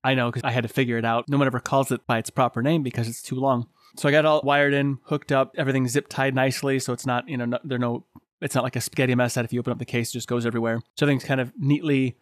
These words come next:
mostly neatly tucked in. I've been actually using it pretty heavily. Primarily, I needed the media card readers. Now, I had a card reader that was dangling off the back of my Commodore sixty-four Imposter, but it wasn't convenient to use, and I was always, like, reaching behind the computer. It just felt messy and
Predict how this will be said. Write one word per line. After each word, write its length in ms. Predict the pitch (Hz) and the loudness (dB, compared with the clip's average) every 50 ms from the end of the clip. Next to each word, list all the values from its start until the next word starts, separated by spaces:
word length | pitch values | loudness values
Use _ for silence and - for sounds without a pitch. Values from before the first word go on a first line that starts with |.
| _ _ - | _ _ -2
mostly 540 | 143 147 180 247 214 - - 143 127 110 98 | 2 4 4 4 4 2 2 0 0 0 0
neatly 460 | 127 131 131 131 135 123 120 120 110 113 _ _ | 0 -2 0 0 -2 -2 -2 -2 -4 -8 _ _
tucked 220 | - 143 131 - 135 | -2 -2 -2 0 0
in. 260 | 123 120 120 117 113 - - | 0 2 0 -2 -4 -4 -2
I've 160 | 139 151 143 | 0 2 4
been 80 | 147 | 4
actually 240 | 156 202 214 - 175 | 4 4 2 2 0
using 240 | 190 226 196 - 143 | 0 0 0 0 -2
it 140 | 127 - - | -4 -4 -4
pretty 180 | - 175 151 | -4 -2 0
heavily. 360 | 127 127 143 139 127 120 117 113 _ - | 0 0 0 0 0 -2 -2 -4 _ 0
Primarily, 420 | - 170 180 190 208 208 190 180 | 2 4 6 6 6 6 6 6
I 140 | 156 143 147 | 6 4 4
needed 180 | 151 165 165 143 | 4 4 4 4
the 60 | 143 | 2
media 260 | 135 143 135 135 131 | 2 4 4 2 2
card 240 | - - 131 131 120 | 0 2 0 0 2
readers. 320 | 120 113 110 110 107 - | 0 -2 -4 -4 -6 -6
Now, 100 | 139 135 | -4 -4
I 20 | 131 | -2
had 200 | 117 151 185 185 | 2 2 4 4
a 80 | 170 | 2
card 300 | - - - 151 147 143 | 0 0 0 0 2 2
reader 180 | 143 139 143 143 | 2 2 2 2
that 120 | 131 120 | 2 2
was 220 | 120 127 123 117 - | 0 0 -4 -4 -2
dangling 380 | - 131 131 123 131 127 123 | -2 -2 0 0 0 -2 -2
off 140 | 123 120 - | -2 -2 -2
the 80 | - 110 | -4 -4
back 460 | 110 113 113 123 139 - - - - _ - | -2 -2 -2 -2 -2 -4 -10 -18 -18 _ -10
of 100 | 135 123 | -6 -4
my 380 | 120 117 120 117 117 117 113 104 - _ - | -2 0 0 0 -2 -2 -4 -8 -12 _ -6
Commodore 300 | - 131 123 123 117 113 | -2 0 0 0 0 -2
sixty-four 440 | - 135 - - 127 - 135 139 135 | -4 -6 -8 -8 -6 -4 -2 0 0
Imposter, 540 | 139 139 139 135 135 - 156 156 156 156 - _ | 0 2 0 0 0 0 -2 -4 -4 -4 -6 _
but 80 | - 135 | 0 2
it 60 | 135 | 2
wasn't 260 | 165 180 185 180 - | 2 2 0 0 0
convenient 320 | 160 151 147 151 151 147 | 0 2 2 2 2 0
to 100 | - 151 | -2 -2
use, 420 | 143 135 135 135 135 127 127 - - - | -2 0 0 0 -2 -4 -8 -12 -12 -8
and 300 | - 139 127 123 120 120 | -6 -4 -2 -2 -2 -2
I 40 | 123 | -2
was 80 | 123 120 | -2 0
always, 160 | 127 123 117 | -2 -2 -2
like, 120 | 117 117 | -4 -4
reaching 300 | 117 127 131 - - 127 | -4 -4 -4 -2 -2 -2
behind 360 | 120 117 101 127 123 127 131 127 | -2 -2 0 0 2 2 2 0
the 60 | 131 | 0
computer. 600 | - 131 - - 135 131 127 127 127 123 127 131 - - | -2 -4 -2 -2 -2 0 0 0 0 0 -2 -4 -4 -2
It 80 | 175 | 0
just 160 | 160 151 - - | 0 0 0 0
felt 180 | 160 156 147 | 0 0 2
messy 400 | 151 135 135 127 - - 139 135 | 2 -2 -2 -2 -2 -2 -2 0
and 240 | 127 120 120 120 113 | 0 0 -2 -2 -4